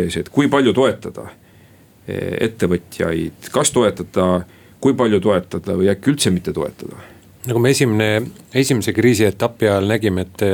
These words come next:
Speaker 2: anti kõigile ja suurtes kogustes, on ju, et ja see oligi nagu mõistlik,
Speaker 1: Sa mõtled
Speaker 2: seepärast
Speaker 1: kevadel, jah?
Speaker 2: Just, et siis ei, ei olnud ju aru saada, et kaua see kestab, kuhu see jõuab, on ju, ja, ja mis see kaasa võib tuua, et aga nüüd teises etapis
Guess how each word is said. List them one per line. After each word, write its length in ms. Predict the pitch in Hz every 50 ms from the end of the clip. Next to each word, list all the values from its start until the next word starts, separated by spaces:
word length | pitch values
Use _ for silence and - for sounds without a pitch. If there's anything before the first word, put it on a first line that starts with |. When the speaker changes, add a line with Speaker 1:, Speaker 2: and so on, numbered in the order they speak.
| 98
Speaker 2:
anti 260 | 98 110 107 107 -
kõigile 400 | - - 131 127 - - 92 90
ja 300 | 92 90 87 87 98 98 92
suurtes 380 | - 123 117 107 - - - -
kogustes, 460 | 123 117 104 104 - - - - -
on 140 | 87 87 85
ju, 60 | 85 80
et 160 | - - -
ja 640 | 87 85 85 - - - - - - - - - -
see 100 | 110 117
oligi 240 | 117 113 104 95 95
nagu 160 | 95 90 98
mõistlik, 380 | 110 120 120 - - - - -
Speaker 1:
Sa 80 | -
mõtled 220 | 104 110 107 98 -
Speaker 2:
seepärast 60 | -
Speaker 1:
kevadel, 380 | 117 101 90 82 78 82 - 85
jah? 160 | 87 90 90 107 117
Speaker 2:
Just, 180 | 113 92 - 90
et 160 | 85 - -
siis 140 | 113 104 92
ei, 140 | 107 101 104 110 - - -
ei 140 | 113 107
olnud 180 | 120 117 104 107
ju 40 | 110
aru 100 | 120 123
saada, 320 | 107 - 123 117 104 87 92
et 380 | 85 - - - 95 92 - -
kaua 300 | - 131 147 139 117 101
see 140 | 104 110 104
kestab, 420 | 113 110 - - 113 - - - - - -
kuhu 220 | - 139 143 131 110
see 140 | - 110 104
jõuab, 400 | 110 113 120 117 110 98 90 98
on 160 | 98 98 98 98
ju, 60 | 98 95
ja, 80 | 101 101 98 101 101
ja 40 | 95
mis 240 | 95 110 120 -
see 80 | - 107
kaasa 300 | 123 127 117 104 - 92
võib 100 | 85 - -
tuua, 260 | 92 90 85 82 82
et 140 | - - - - - - - - - - - - -
aga 100 | - 101 107
nüüd 120 | 104 95 107 131
teises 300 | 139 123 117 107 92 101
etapis 320 | 95 - 104 104 - -